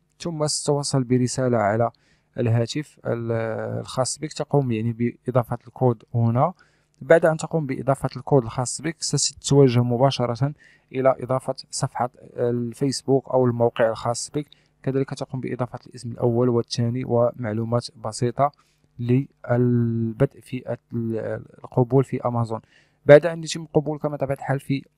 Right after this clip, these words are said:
أمازون أفيليت ستجد يعني في الإيميل الخاص بك رسالة تخبرك بأنه قد تم قبولك في أمازون أفيليت. عندما يتم قبولك ستجد هنا باللون ال-، ال-، الأحمر يعني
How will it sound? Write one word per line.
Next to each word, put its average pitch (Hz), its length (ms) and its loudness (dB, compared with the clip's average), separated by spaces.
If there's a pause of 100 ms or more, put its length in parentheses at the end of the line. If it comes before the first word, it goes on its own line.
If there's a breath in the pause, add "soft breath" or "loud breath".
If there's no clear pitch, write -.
(140)
أمازون 131 400 -2
أفيليت 127 500 -2
ستجد 135 560 -4
يعني 117 280 -4
في 123 120 -6
الإيميل 135 540 -2
الخاص 120 440 -8
بك 143 220 -6 (400 soft breath)
رسالة 135 400 0
تخبرك 127 540 0
بأنه 117 580 -4
قد 107 100 -4 (140)
تم 131 400 -2 (380 soft breath)
قبولك 127 760 4
في 135 360 -4 (280)
أمازون 127 420 -4
أفيليت. 117 520 -6
عندما 131 280 -2
يتم 135 260 -4
قبولك 123 600 0
ستجد 117 480 -4
هنا 127 300 -2 (380 soft breath)
باللون 123 600 2
ال-، 117 300 -2
ال-، 110 400 -2
الأحمر 120 840 -4
يعني 113 400 -6